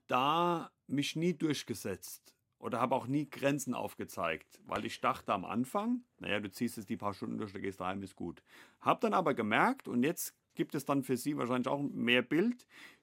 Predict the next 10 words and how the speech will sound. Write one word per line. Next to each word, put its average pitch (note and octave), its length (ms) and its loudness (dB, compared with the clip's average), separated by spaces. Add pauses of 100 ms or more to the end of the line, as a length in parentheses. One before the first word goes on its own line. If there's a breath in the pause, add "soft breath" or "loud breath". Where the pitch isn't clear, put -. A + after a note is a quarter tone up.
wie B2+ 220 0
dieser C#3 380 0
Mensch C3+ 500 2
und A#2+ 140 0
dieses B2+ 500 0 (120)
andere F#3+ 360 2
Leben, D3 720 0 (320)
mein A#2+ 440 0
eigentliches F3 640 0
Leben, G2+ 500 -2